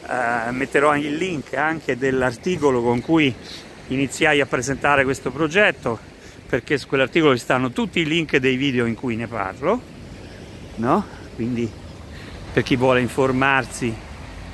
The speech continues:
che non conosce. E poi quindi vi invito a, a, come dire, vi invito a, eh, iscrivervi a questo canale, a condividere, a iscrivervi al canale Telegram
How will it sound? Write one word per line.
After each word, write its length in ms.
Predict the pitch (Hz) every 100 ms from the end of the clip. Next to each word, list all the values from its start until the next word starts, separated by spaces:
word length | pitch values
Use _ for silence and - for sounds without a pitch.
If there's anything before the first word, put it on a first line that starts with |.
| - - - - -
che 60 |
non 180 | 123 117
conosce. 560 | 156 143 120 127 - 113 85 - - - - - - - -
E 120 | 226
poi 240 | 233 254 156
quindi 300 | 202 175 135
vi 140 | 175
invito 560 | 226 131 139 143 120 107
a, 320 | 104 104 101 113 - - - - - - - - - - - -
a, 760 | 110 104 104 104 104 104 101 98 - - - - - - - - - - - - -
come 220 | - 127 131
dire, 280 | 123 110 - - - - - - - - -
vi 120 | 151
invito 420 | 160 135 175 117
a, 300 | 110 131 - -
eh, 1000 | 123 117 117 113 107 110 107 104 104 - - - - - - - - - -
iscrivervi 580 | - 131 139 127 117
a 40 | 117
questo 300 | 123 76 147
canale, 460 | 180 113 131 120
a 60 | 98
condividere, 760 | 85 123 131 165 175 175 123 117
a 40 |
iscrivervi 500 | - 139 139 131 135
al 100 | 120
canale 400 | 139 135 131 147
Telegram 760 | 175 180 175 156 143 127 120